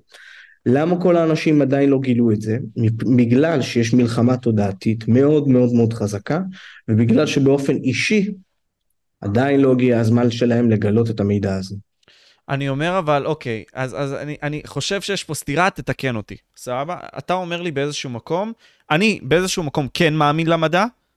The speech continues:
Speaker 2: בזה שאני, נגיד, סתם לוקח את נוסחת הכימור והכל, וחוקים פיזיקליים והכל, אבל כשהמדע מגיע לאבולוציה, הם משקרים. ככה אני מבין?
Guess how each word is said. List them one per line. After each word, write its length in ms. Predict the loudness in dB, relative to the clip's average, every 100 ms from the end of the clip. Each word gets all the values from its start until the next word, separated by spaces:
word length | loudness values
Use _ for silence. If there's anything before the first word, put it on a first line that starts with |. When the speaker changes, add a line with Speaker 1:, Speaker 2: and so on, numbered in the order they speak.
| _
Speaker 2:
בזה 320 | 0 2 2
שאני, 340 | 0 0 -2 -6
נגיד, 300 | -6 -6 -6
סתם 160 | -6 -6
לוקח 220 | -6 -6
את 80 | -6
נוסחת 320 | -4 2 2
הכימור 440 | 0 -4 -2 -2 0
והכל, 460 | -2 0 0 0
וחוקים 380 | -4 -10 -10 -10
פיזיקליים 640 | -6 -4 -4 -2 -4 -6 -6
והכל, 400 | -6 -4 -4 -4 -8 -20 _ -4
אבל 360 | 0 2 2 -2
כשהמדע 540 | -2 0 0 0 0
מגיע 320 | 0 0 0
לאבולוציה, 640 | 0 0 -2 -2 -2 0 -2
הם 100 | 0
משקרים. 500 | -2 -4 -6 -6 -8 -10 -12 -6
ככה 240 | -4 -4
אני 120 | -6
מבין? 260 | -6 -8